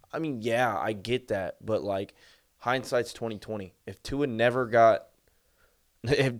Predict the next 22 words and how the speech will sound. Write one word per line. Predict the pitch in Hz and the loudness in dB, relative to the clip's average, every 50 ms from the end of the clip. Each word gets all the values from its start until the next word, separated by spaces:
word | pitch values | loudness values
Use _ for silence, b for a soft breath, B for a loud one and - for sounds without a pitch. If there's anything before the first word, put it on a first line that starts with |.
| _ _ - | _ _ 4
this | 147 156 156 - | 4 4 4 6
never | 143 147 151 147 147 | 6 6 8 8 8
happened | 143 147 143 143 - 131 | 8 8 6 6 4 -2
to | 117 | -4
Tua | - - 143 143 147 | -2 0 0 0 2
this | 143 143 139 | 0 0 0
game, | 156 147 143 139 | 0 -2 0 0
we | 135 | 0
wouldn't | 143 139 135 | 0 0 -2
even | 131 127 | -2 -6
be | 120 110 | -6 -6
talking | - 123 120 127 120 107 | -2 0 0 0 0 -2
about | 95 90 85 - | -6 -6 -6 -8
this. | - 55 - - _ _ _ _ _ _ _ _ _ _ _ - | -8 -16 -16 -18 _ _ _ _ _ _ _ _ _ _ _ -2
It | - 127 | 2 4
would | 127 135 131 | 6 6 6
have | 123 | 6
been | 135 127 | 4 4
another | 123 123 131 127 123 | 4 4 4 4 4
skipped | 110 - - 139 131 - - | 2 0 0 0 0 4 4
over | 127 127 120 117 | 4 4 4 2
situation. | 107 - 117 - - 107 107 110 101 - 82 82 | 0 -2 -4 -4 -2 0 0 0 -2 -6 -12 -16